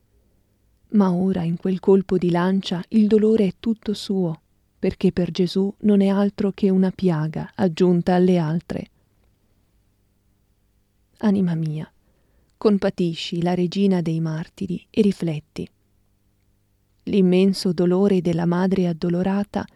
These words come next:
è provocato soltanto dal suo amore, che è altrettanto smisurato. Perciò convinciti che se tu ancora non provi neppure un piccolo impulso di pietà verso Gesù,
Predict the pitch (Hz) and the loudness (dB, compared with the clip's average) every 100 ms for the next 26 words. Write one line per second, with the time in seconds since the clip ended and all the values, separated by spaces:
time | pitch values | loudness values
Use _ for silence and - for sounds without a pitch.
0 | _ _ - 226 240 226 226 254 247 - | _ _ 0 2 2 2 2 0 -2 -2
1 | 202 - 190 - 214 233 226 208 185 185 | -4 -2 -2 -2 0 0 0 -2 -2 -4
2 | - - 202 202 190 170 165 165 - _ | -6 -4 -2 2 2 0 -2 -6 -10 _
3 | - 202 185 175 180 - 175 - 180 185 | 0 4 6 4 0 -2 -6 -2 0 0
4 | 190 190 - 185 175 180 160 160 - - | -2 -6 -2 -4 -2 -2 -2 -4 -8 -16
5 | _ _ _ _ - _ _ _ 220 180 | _ _ _ _ -20 _ _ _ 0 0
6 | - 175 156 - _ _ - 233 220 220 | -2 -6 -6 -10 _ _ 0 4 6 6
7 | 240 233 214 196 190 - 185 - 190 - | 4 4 0 -2 -4 -2 -2 0 -2 2
8 | 220 196 185 - 208 196 180 175 165 185 | 4 4 2 2 2 2 2 0 0 2
9 | 196 185 170 165 - 202 196 175 170 170 | 2 2 2 0 0 4 4 4 0 -2
10 | 208 208 - 190 170 165 165 185 190 - | -4 -4 0 2 2 0 0 -2 -2 0
11 | 180 170 160 170 - 165 160 165 160 165 | -2 -2 -2 -4 -2 -2 -4 -2 -2 -2
12 | - 170 156 156 165 190 | -6 -8 -6 -8 -4 -4